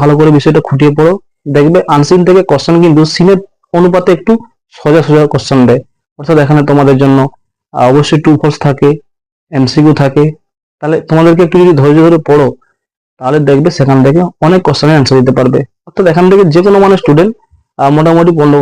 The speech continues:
ষোলো নাম্বার আরামসে পেয়ে যায়। এবার একটু যে লং পার্টগুলো রয়েছে, যেগুলো টু মার্কসে থাকে, সেগুলো একটু তোমাকে লাইন ভালো করে দেখতে হবে,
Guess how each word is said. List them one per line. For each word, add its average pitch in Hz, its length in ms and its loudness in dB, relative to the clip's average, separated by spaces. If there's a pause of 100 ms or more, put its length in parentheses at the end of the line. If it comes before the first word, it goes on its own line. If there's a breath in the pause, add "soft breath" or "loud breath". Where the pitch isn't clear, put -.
ষোলো 151 200 0
নাম্বার 147 240 2
আরামসে 131 380 -2
পেয়ে 120 180 0
যায়। - 140 -8 (480)
এবার 180 180 0 (200)
একটু - 180 -6 (100)
যে 214 80 4 (240)
লং 170 100 2 (100)
পার্টগুলো 151 300 2
রয়েছে, 139 260 0
যেগুলো 147 280 2
টু 185 60 0 (120)
মার্কসে 151 320 -2
থাকে, 139 200 -2 (560)
সেগুলো 151 200 -2
একটু 160 180 0
তোমাকে 156 260 0 (480)
লাইন 143 180 2 (500)
ভালো 139 180 0
করে 143 220 2
দেখতে 131 280 -4
হবে, 147 180 0